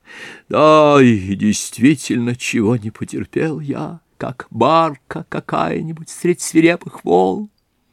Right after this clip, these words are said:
Каких гонений, каких преследований не испытал, какого горя не вкусил, а за что? За то, что соблюдал правду,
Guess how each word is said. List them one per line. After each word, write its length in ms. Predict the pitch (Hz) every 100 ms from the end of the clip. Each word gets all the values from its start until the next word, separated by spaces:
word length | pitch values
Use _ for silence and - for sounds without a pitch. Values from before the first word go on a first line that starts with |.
| _ _ _ - -
Каких 440 | 233 240 254 185
гонений, 680 | 170 190 196 202 196 175 160
каких 320 | 160 185 -
преследований 1000 | - 151 - - 131 180 185 165 170 160
не 180 | 147 151
испытал, 720 | - 135 135 139 - 160 143 _ - - - -
какого 300 | - 185 170
горя 360 | 254 262 254
не 140 | 226 214
вкусил, 600 | - 175 - 233 208 190 - -
а 120 | 202
за 120 | -
что? 720 | 165 - - - 190 170 131 _ _ _ _ _ _ _ _
За 180 | - 82
то, 300 | - 107 139
что 300 | - - 127
соблюдал 540 | - 104 98 113 147
правду, 880 | 131 - 92 151 170 160 147 156 135